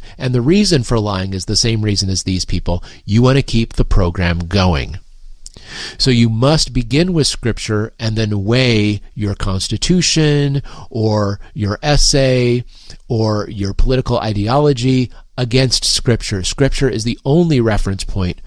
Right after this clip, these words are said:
for what is true. Not your conception of Jesus, the feeling you have about Jesus in your heart, the words of Scripture that we hear when they are read.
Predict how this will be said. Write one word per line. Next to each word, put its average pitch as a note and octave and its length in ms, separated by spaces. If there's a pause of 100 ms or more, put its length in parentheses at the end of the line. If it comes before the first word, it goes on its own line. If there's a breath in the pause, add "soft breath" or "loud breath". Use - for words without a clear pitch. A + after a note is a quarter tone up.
(140 soft breath)
for G#2+ 160
what G2 160
is E2 120
true. D2 440 (400)
Not D3+ 260
your D#3+ 140
conception E3+ 840
of C#3+ 160
Jesus, C3 640 (320 loud breath)
the C3 100
feeling E3 440
you D3 100
have C3 220
about B2 260
Jesus A2+ 380
in G2+ 120
your G2 120
heart, F#2 360 (380 loud breath)
the A#2 120
words B2+ 520
of A2 180
Scripture - 460
that G2 160
we G2 80
hear A#2 460
when G2+ 160
they F2+ 100
are D#2+ 100
read. C#2+ 340